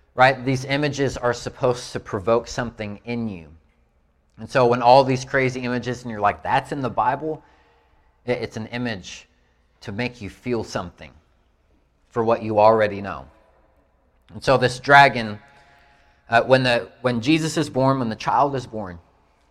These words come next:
war breaks out in heaven. We see that in verse seven.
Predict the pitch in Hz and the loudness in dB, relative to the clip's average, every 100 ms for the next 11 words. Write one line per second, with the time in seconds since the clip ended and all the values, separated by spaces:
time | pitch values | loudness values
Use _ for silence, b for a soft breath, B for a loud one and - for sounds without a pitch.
0 | _ _ 107 117 143 151 143 143 131 - | _ _ -8 2 6 6 6 2 2 0
1 | 123 120 123 107 117 110 104 110 - 123 | 4 4 4 -2 -2 -2 -8 -8 -4 0
2 | 117 113 - 107 101 110 - 117 101 87 | 0 0 -6 -8 -4 -4 -4 -6 -4 -8